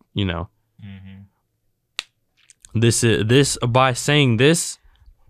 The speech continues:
Speaker 1: it affects people in this, this way." And I, eh, and, uh, I guess just, you know, "Wow, th-, he's just the scum of the earth. I always knew he was the scum of the earth." Like, that's not gonna help anybody.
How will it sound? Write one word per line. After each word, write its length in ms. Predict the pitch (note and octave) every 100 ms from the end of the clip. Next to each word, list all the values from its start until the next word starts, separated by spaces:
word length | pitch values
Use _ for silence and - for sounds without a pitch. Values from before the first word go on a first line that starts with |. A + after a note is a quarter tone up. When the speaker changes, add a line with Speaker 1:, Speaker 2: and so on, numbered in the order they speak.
| _ _
Speaker 1:
it 100 | B2+
affects 300 | B2+ C#3 A#2+
people 300 | - B2 A#2+
in 80 | G#2
this, 260 | A#2+ C3+ -
this 420 | A2 A2 A#2+ A#2
way." 360 | G#2 G2 F2+ F2+ _ _ _ _ - - - -
And 140 | G#2+ A2
I, 100 | A2
eh, 460 | D#2+ A2+ A2 G#2+ -
and, 400 | G2+ G#2+ G#2+ G2+
uh, 460 | - G2 F#2+ F#2 F2 F#2+ _ _ _ _ -
I 80 |
guess 200 | A#2 B2+
just, 340 | - C3+ B2 - _ _ _
you 100 | A2+
know, 200 | A2 F#2+ - - - _
"Wow, 260 | A#2 A2+ A2
th-, 160 | A#2
he's 160 | A2+ A#2
just 220 | - A#2+
the 60 | A2+
scum 280 | - A#2+ A2
of 100 | G#2+
the 140 | G2+
earth. 280 | G#2 G#2 -
I 100 | G#2
always 340 | G#2 A#2 G#2+ F#2+
knew 180 | G#2 G#2
he 120 | G#2+
was 160 | G#2 G2
the 80 |
scum 280 | G2 - G2
of 80 | F#2
the 80 | F2+
earth." 340 | F2+ F2+ G2
Like, 160 | F#2 G2
that's 260 | C3+ D#3
not 180 | D#3 D3
gonna 140 | C#3 A2
help 280 | A#2 C3 -
anybody. 540 | F#2 E2+ G1+ - -